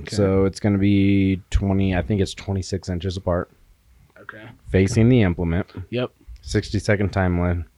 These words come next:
Speaker 2: limit. Can push press, but no double dipping.
Speaker 1: Yep.
Speaker 2: Um,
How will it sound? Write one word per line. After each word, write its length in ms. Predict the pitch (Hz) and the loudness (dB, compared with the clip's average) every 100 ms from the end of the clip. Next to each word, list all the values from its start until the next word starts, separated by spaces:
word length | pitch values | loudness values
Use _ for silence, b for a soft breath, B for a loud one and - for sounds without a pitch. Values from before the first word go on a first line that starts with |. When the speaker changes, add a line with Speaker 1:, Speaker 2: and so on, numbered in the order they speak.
| _ | _
Speaker 2:
limit. 360 | 104 98 92 - - b b b b _ | 0 2 0 -4 -16 b b b b _
Can 400 | - 120 156 175 | 0 4 4 4
push 280 | 156 160 170 | 4 4 4
press, 480 | - 80 76 - - - - | -2 -2 -2 -6 -16 -14 -10
but 280 | 82 92 | -4 -2
no 260 | 85 90 95 | 0 2 2
double 280 | 92 87 82 | 2 -2 -2
dipping. 320 | 78 - 65 | -4 -4 -4
Speaker 1:
Yep. 200 | 104 110 - - b b b b b | -8 -10 -12 -20 b b b b b
Speaker 2:
Um, 480 | 85 80 80 76 73 | -4 -2 -2 -4 -8